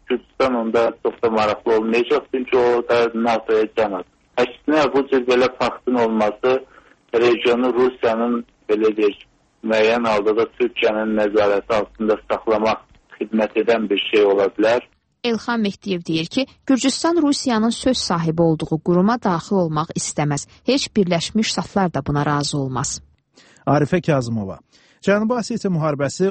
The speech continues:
Speaker 3: on on beş günə Gürcüstana iki milyard dollar ziyan vurub.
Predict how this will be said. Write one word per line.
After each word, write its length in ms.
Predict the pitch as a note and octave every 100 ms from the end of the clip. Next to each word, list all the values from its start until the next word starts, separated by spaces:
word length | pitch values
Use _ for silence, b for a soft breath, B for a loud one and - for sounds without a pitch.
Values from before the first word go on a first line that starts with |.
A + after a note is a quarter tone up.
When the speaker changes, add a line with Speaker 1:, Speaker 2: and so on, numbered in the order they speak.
| -
Speaker 3:
on 160 | F#3+
on 160 | E3 C#3
beş 140 | D3+ -
günə 220 | B2+ C3 D#3
Gürcüstana 600 | C#3 B2+ A2+ - A#2+ C#3 -
iki 220 | - G3
milyard 340 | D#3 A#2+ G#2+ -
dollar 260 | C3 A#2+ B2
ziyan 320 | A2+ A2 F#2
vurub. 160 | D#2+